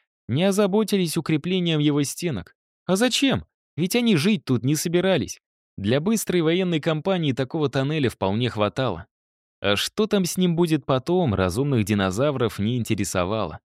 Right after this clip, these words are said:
Нападавшие проникли в подземный город гномов,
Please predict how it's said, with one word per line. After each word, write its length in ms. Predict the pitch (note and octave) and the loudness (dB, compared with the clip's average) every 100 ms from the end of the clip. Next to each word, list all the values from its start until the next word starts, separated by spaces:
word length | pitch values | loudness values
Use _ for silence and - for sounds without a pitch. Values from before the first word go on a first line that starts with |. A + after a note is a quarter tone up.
| _ _ _ - | _ _ _ -4
Нападавшие 680 | G#2+ C3 F#3+ A3 C#3 D#3+ A2 | -2 0 0 0 -2 -4 -4
проникли 560 | A#2 E3 G3 F#3 D3+ | -2 -2 -2 -2 -4
в 100 | A#2+ | -6
подземный 480 | A2+ A2+ G2+ B2+ G#2+ | -2 -2 0 0 -2
город 300 | F#2+ A2 F#2+ | 0 0 0
гномов, 480 | F#2+ G2+ A2+ F2+ | -2 -2 -4 -6